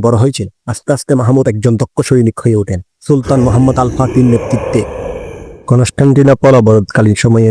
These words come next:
সেনাবাহিনীর শৃঙ্খলা বজায় রাখা ও রসদ সরবরাহের বিষয়টি মাহমুদ পাশার তত্ত্বাবধানে করা হয়। চোদ্দশো তিপ্পান্ন সালের কনস্টান্টিনোপল বিজয়ে মাহমুদ পাশা গুরুত্বপূর্ণ অবদান রাখেন। চোদ্দশো পঞ্চান্ন সালে, সালে মাহমুদ পাশা জাগানুস পাশার কন্যা বিবাহ করেন।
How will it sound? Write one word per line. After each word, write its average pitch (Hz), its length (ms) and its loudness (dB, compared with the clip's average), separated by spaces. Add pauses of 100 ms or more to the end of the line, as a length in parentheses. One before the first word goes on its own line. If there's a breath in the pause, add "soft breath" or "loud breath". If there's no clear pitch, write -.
সেনাবাহিনীর 127 600 4
শৃঙ্খলা 131 420 2
বজায় 104 280 4
রাখা 107 200 0 (480)
ও 120 60 2 (120)
রসদ 120 320 0
সরবরাহের 117 520 2
বিষয়টি 117 340 2 (360)
মাহমুদ 135 340 4
পাশার 135 260 0
তত্ত্বাবধানে 120 600 2
করা 104 160 0
হয়। 98 120 -4 (360)
চোদ্দশো 131 380 4
তিপ্পান্ন 123 320 2 (100)
সালের 131 280 4
কনস্টান্টিনোপল 127 760 2
বিজয়ে 110 280 2 (300)
মাহমুদ 123 300 4 (100)
পাশা 123 240 0 (400)
গুরুত্বপূর্ণ 120 460 0 (100)
অবদান 107 300 2
রাখেন। 104 200 0 (300)
চোদ্দশো 123 460 4
পঞ্চান্ন 120 320 2 (120)
সালে, 113 160 4 (180)
সালে 127 140 4 (120)
মাহমুদ 123 340 4
পাশা 117 220 2 (380)
জাগানুস 127 340 2 (100)
পাশার 127 300 0
কন্যা 110 220 2 (140)
বিবাহ 110 220 4 (100)
করেন। 101 180 2